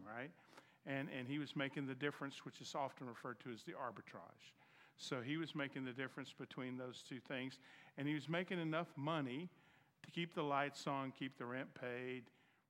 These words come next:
Of course, he's living in California. If any of y'all have ever seen the rent in California, that's a crazy number. You know, two-bedroom apartment, twenty-eight hundred dollars a month. And, and so it's just crazy money,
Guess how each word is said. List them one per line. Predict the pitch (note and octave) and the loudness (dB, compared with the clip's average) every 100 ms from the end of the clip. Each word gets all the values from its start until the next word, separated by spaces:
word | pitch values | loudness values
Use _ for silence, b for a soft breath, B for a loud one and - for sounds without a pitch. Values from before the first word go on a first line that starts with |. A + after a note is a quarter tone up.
| _ | _
Of | - | -4
course, | C#3 | -4
he's | D3 B2+ | -2 2
living | D#3 C#3+ | 4 4
in | C3+ | 0
California. | - B2+ A#2 - D3 B2 G#2 | 2 2 2 -2 0 0 -4
If | G2 | -4
any | D3 D#3+ | -2 0
of | C3 | -2
y'all | C#3+ B2+ | -4 -4
have | C3 | -6
ever | A#2+ | -6
seen | D3 B2 | -4 -4
the | A2 | -4
rent | A#2 C3+ | -4 -4
in | A#2+ | -4
California, | C3 A#2 A#2 C3+ A2+ | -2 -2 -4 -6 -4
that's | D3 - | -6 -6
a | F2+ - - - | -14 -12 -14 -12
crazy | - C3 C#3 D#3 A2+ G#2 | -10 -4 -2 -4 -6 -8
number. | A2 A2 B2 - B B B B B B | -8 -10 -12 -14 B B B B B B
You | C#3 | -2
know, | B2+ G#2+ | 0 -2
two-bedroom | - D#3+ C#3 C#3 C#3 C3+ | 0 0 2 2 2 0
apartment, | B2 C#3+ C3+ D3+ - | 0 0 0 -4 -10
twenty-eight | - C3 B2 A#2 A2 | -6 -4 -2 -4 -4
hundred | A#2+ A#2 | -8 -4
dollars | A2 A2+ G#2+ - | -4 -4 -6 -4
a | |
month. | G#2+ A2+ F2+ - - - _ _ _ B B B B - - | -4 -6 -10 -16 -20 -20 _ _ _ B B B B -8 0
And, | C#3 D3 D#3+ | 0 2 0
and | C3+ | -2
so | - - C#3 C#3 D#3+ | 0 4 4 4 -2
it's | B2+ - | -6 -8
just | - | -8
crazy | - C3 B2+ B2 A#2 | -4 -2 0 -2 -4
money, | G#2 G#2+ G2+ | -6 -6 -6